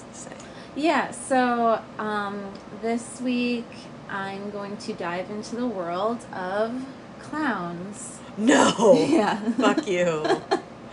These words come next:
Speaker 1: Dude,
Speaker 2: So
Speaker 1: clowns are so scary.
Speaker 2: Yeah. Do you have a fear of clowns?
Speaker 1: No, but they're, I mean,
Speaker 2: They're
Speaker 1: just
Speaker 2: just so creepy
Speaker 1: Oh,
Speaker 2: in
Speaker 1: they're so
Speaker 2: general.
Speaker 1: creepy.
Speaker 2: I know.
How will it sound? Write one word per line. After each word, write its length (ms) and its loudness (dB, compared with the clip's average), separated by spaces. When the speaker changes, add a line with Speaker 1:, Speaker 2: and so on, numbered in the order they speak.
Speaker 1:
Dude, 0 -
Speaker 2:
So 260 4
Speaker 1:
clowns 400 10
are 80 4
so 240 4
scary. 640 8
Speaker 2:
Yeah. 640 4
Do 100 0
you 120 2
have 200 2
a 80 -4
fear 300 -4
of 140 -12
clowns? 400 0
Speaker 1:
No, 340 8
but 200 10
they're, 180 10
I 100 4
mean, 360 0
Speaker 2:
They're 100 8
Speaker 1:
just 160 4
Speaker 2:
just 160 0
so 180 6
creepy 380 -4
Speaker 1:
Oh, 180 4
Speaker 2:
in 40 6
Speaker 1:
they're 120 12
so 180 2
Speaker 2:
general. 300 4
Speaker 1:
creepy. 640 -2
Speaker 2:
I 180 0
know. 520 -6